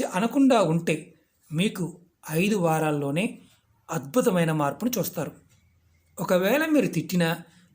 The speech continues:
తూలనాడినా, ఇక మిగతావన్నీ చేసినా ఈ ప్రయోగము ఎందుకు పనిచేయదు. ఇది గుర్తుంచుకోండి. ఇది మీరు బుధవారం నాడు కానీ, సోమవారం కానీ చేయాలని చెప్పాను. మీరు సాయంత్రం ఐదు గంటల నుండి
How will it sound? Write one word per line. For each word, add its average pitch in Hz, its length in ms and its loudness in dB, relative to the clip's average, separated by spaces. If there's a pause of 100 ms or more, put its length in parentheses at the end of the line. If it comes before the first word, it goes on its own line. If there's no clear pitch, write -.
(100)
తూలనాడినా, 160 640 0 (1080)
ఇక 262 140 0
మిగతావన్నీ 240 580 2 (100)
చేసినా 160 440 0 (260)
ఈ 175 180 0 (540)
ప్రయోగము 170 460 2
ఎందుకు 175 640 0
పనిచేయదు. 147 400 -4 (560)
ఇది 151 80 -8
గుర్తుంచుకోండి. 156 560 -4 (720)
ఇది 208 520 0 (1120)
మీరు 190 360 2
బుధవారం 226 520 4
నాడు 226 180 2
కానీ, 240 300 0 (400)
సోమవారం 180 480 2
కానీ 202 120 -2
చేయాలని 170 300 0
చెప్పాను. 147 300 -6 (560)
మీరు 214 160 0
సాయంత్రం 170 800 0 (300)
ఐదు 208 260 2
గంటల 175 300 0
నుండి 156 560 -2